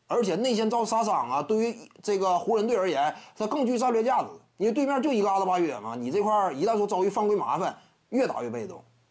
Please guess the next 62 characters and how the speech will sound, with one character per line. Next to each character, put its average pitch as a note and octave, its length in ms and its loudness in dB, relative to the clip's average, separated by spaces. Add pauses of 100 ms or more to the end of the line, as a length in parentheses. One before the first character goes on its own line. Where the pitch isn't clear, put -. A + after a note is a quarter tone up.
(280)
考 F3+ 160 0
虑 B3+ 80 2
到 D4 80 2
浓 B3+ 260 2
眉 A3+ 160 0
他 A#3+ 320 0
多 B3 260 0
打 F3 220 -2
的 B2 80 -8
话， E3+ 160 -2
对 G#3+ 160 -4
于 A3 60 2
湖 G#3+ 240 0
人 G3 120 -2
队 G#3 280 0 (260)
有 D#3+ 220 0
整 B3 260 -2
体 C3 180 -4
战 C#4+ 320 0
略 F3+ 220 0
层 - 220 -10
面 D#3+ 160 -2
的 C3+ 40 -4
意 C#3+ 80 -4
义， F#2 300 -8 (320)
再 A#3 160 -2
加 A3+ 80 2
上 A3+ 140 2
浓 G#3 180 2
眉 D3+ 200 -2
呢， E3+ 120 -2
确 A#3 180 -2
实 A3+ 120 0
打 C3+ 180 -2
谁 D3 140 -2
都 G3 80 2
有 C3+ 120 -2
优 A#2+ 200 -6
势， C#3+ 200 -2 (140)
包 A#3+ 160 2
括 A#3+ 160 0
阿 A3 140 2
德 A3 80 0
巴 A3 100 2
约 G3 100 0
在 E3+ 140 0
内， E3+ 260 -8 (520)
很 D3 200 -4
难 F3+ 140 0
限 A#3+ 140 0
制 F#3+ 80 0
浓 A#2 180 -6
眉。 G#2+ 80 -12 (880)
你 D3+ 160 -2
这 F#4+ 140 0
么 E4+ 80 2
一 B3 80 2
来 D#3+ 180 0
的 F3 80 0
话， F3 100 0
今 A3 220 -2
年 F3+ 340 -2